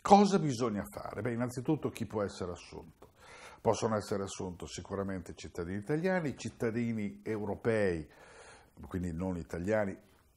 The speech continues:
cittadini europei anche del cosiddetto paz-, spazio se, cioè quindi anche svizzeri, mm, eh, norvegesi o quant'altro, che pure non fanno parte questi stati della,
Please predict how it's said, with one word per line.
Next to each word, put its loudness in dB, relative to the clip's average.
cittadini 0
europei 4
anche 2
del 0
cosiddetto -2
paz-, -2
spazio 0
se, 4
cioè 0
quindi -4
anche -4
svizzeri, -2
mm, -12
eh, -4
norvegesi -2
o -6
quant'altro, 0
che -14
pure -6
non -10
fanno -8
parte -2
questi -12
stati -8
della, -8